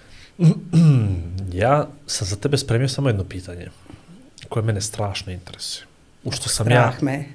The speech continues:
Speaker 1: Ne, nije to ništa lično toliko, ali mene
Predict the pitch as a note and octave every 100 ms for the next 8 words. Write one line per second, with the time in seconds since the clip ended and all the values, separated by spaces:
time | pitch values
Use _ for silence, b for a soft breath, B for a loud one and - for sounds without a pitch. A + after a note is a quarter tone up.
0 | - C3 D#3+ E3 G#2 A#2+ D3+ A#2 C3 B2+
1 | - A#2 G2+ A2+ B2 B2+ - - - F#3+
2 | C#3 - G2 G2+ A#2+ D3+ B2